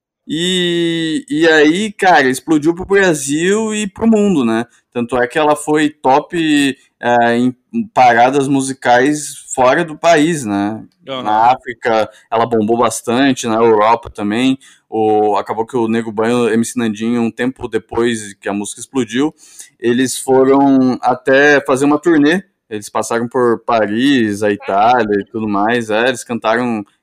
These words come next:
Speaker 1: em Portugal. E, e, e fizeram alguns shows lá fora.
Speaker 2: Uhum.
Speaker 1: E, e, e, cara, isso, isso foi algo que mudou bastante minha vida, porque,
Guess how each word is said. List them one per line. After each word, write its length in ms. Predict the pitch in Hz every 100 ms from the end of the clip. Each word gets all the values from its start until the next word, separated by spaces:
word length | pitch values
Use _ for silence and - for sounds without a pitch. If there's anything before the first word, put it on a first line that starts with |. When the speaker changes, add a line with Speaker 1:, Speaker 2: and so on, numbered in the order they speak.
| _
Speaker 1:
em 60 |
Portugal. 840 | 104 113 110 104 98 101 113 131 - _ _ _ _ _ _ _ _ _
E, 1000 | - 117 120 135 156 165 165 160 - 131 -
e, 320 | 127 131 127
e 60 |
fizeram 560 | 120 135 123 135 156 147
alguns 320 | 135 131 160
shows 220 | - 180
lá 120 | 165 190
fora. 500 | - 156 175 117 - _ _ _ -
Speaker 2:
Uhum. 200 | - 127 113
Speaker 1:
E, 680 | 131 143 151 151 147 143 - 135 131 131 123 120 113 107 104 101 95 -
e, 100 | 113
e, 40 | 113
cara, 340 | - 156 110 107
isso, 400 | 110 - 151 120
isso 160 | -
foi 100 | -
algo 220 | 131 147
que 240 | 165 190 170
mudou 340 | 156 170 180
bastante 320 | 202 240 233
minha 140 | 233 220
vida, 220 | 196 214
porque, 400 | 214 220 226 233